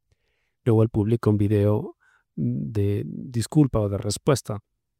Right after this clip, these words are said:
aunque él lo titula como disculpa, donde él dice de que ese fragmento se sacó de contexto y que en realidad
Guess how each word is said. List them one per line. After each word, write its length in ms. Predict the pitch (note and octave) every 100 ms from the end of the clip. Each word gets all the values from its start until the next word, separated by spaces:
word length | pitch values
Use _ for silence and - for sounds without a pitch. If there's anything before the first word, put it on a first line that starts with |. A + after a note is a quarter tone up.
| _ _ -
aunque 200 | G2+ G#2+
él 60 | A2
lo 60 |
titula 340 | - - G#2+ F#2+
como 280 | F2+ F2+ _ _ _ _ -
disculpa, 560 | G2+ - A2+ G2 A#2+ - _ _ _ _ _ _
donde 220 | A#2+ A2+
él 80 | B2+
dice 220 | D3 C#3+
de 140 | C#3+ C#3
que 300 | B2+ A#2+ - _ _
ese 240 | A2+ C#3+
fragmento 460 | - C3 B2+ B2 B2+
se 180 | C3+
sacó 400 | C3 A2 - A2+
de 140 | G#2+ G#2+
contexto 640 | A#2+ B2+ F3 - C3+ C3+
y 80 | C3
que 100 | -
en 80 | G#2+
realidad 400 | G#2+ G#2 G#2+